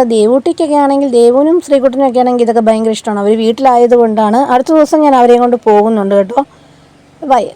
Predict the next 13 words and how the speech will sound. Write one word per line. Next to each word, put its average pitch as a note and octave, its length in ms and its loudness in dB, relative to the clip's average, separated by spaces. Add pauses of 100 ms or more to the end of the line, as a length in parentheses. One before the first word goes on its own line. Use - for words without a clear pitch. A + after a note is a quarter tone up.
വൈകുന്നേരം C4+ 440 4
തന്നെ D4 180 0
പോകാനാണ് A3+ 480 0
തീരുമാനം. G3+ 480 -4 (480)
കുറേ A#3+ 240 0
സമയം B3 320 0
ശ്രീകുട്ടനൊക്കെ A#3+ 600 -2
ഇഷ്ടപ്പെടും. G#3 440 -4 (1300)
എൻ്റെ A#3 300 0
ഫ്രണ്ടിൻ്റെ B3+ 460 0
പേര് A#3 200 2 (100)
വിദ്യ G#3+ 320 0
എന്നാണ്, G3+ 280 0